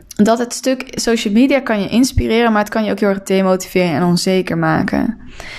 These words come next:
Wat ik bij mezelf bijvoorbeeld merk is, ik ben echt wel overtuigd van wat ik doe. Ik geloof en ik zie heel erg dat hetgene wat ik doe, dat ik daar goed in ben,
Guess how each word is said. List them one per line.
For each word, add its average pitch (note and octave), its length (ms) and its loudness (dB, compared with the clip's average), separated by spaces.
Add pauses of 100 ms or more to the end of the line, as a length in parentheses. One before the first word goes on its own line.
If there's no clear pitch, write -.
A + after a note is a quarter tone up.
(200)
Wat - 100 2
ik A#3+ 80 2
bij B3 140 4
mezelf B3+ 560 2
bijvoorbeeld F#3 380 0
merk F3 280 2
is, G3+ 260 0
ik G#3+ 220 -2
ben A3+ 340 0 (1300)
echt D4 240 -2
wel B3+ 140 4
overtuigd A3+ 560 2
van G3 100 -4
wat F#3 160 0
ik F#3 160 -4
doe. E3+ 300 2
Ik G3 100 0
geloof A#3 440 4
en F#3 140 -2
ik E3+ 100 -2
zie B3+ 440 0
heel F3+ 200 4
erg D#3+ 200 0
dat - 180 -4
hetgene F3 380 -4
wat F#3+ 160 2
ik G#3 120 0
doe, G3 100 2
dat G3 80 2
ik F#3+ 80 -2
daar D3 100 -2
goed A3+ 320 2
in A3+ 120 2
ben, A3 300 2